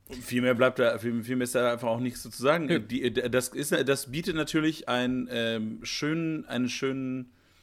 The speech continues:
Speaker 1: äh, eine schöne Möglichkeit für Bayer Leverkusen, äh, zumindest einen psychologischen, äh, Sechs-Punkte-Vorsprung, äh, Fünf-Punkte-Vorsprung zu, äh, äh, nee, vier, vier Punkt-, fünf, fünf Punkte Vorsprung zu,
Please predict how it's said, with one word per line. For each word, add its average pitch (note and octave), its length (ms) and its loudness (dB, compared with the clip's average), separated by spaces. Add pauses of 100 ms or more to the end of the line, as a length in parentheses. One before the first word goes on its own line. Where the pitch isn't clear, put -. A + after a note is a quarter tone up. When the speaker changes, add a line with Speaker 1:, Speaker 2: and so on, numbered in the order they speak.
(420)
Speaker 1:
äh, B2 60 -4
eine G#2+ 580 -2
schöne C#3+ 200 0
Möglichkeit C#3 720 2
für A#2 520 2 (240)
Bayer B2 220 6
Leverkusen, C3 960 2 (500)
äh, B2 320 4
zumindest D3 440 0
einen C3+ 200 2
psychologischen, C#3+ 1040 2
äh, A#2 140 -4
Sechs-Punkte-Vorsprung, A2+ 1160 -2
äh, A#2 120 2
Fünf-Punkte-Vorsprung G#2+ 1000 -4
zu, G2 420 -4
äh, - 40 -8 (180)
äh, G2+ 420 -12
nee, G#2+ 180 -2 (240)
vier, - 280 -10 (580)
vier C3+ 200 -4
Punkt-, A#2+ 420 -12
fünf, C#3+ 260 -12 (100)
fünf F3 260 -2
Punkte G#2 240 -6
Vorsprung G2 460 -6
zu, G2+ 300 -8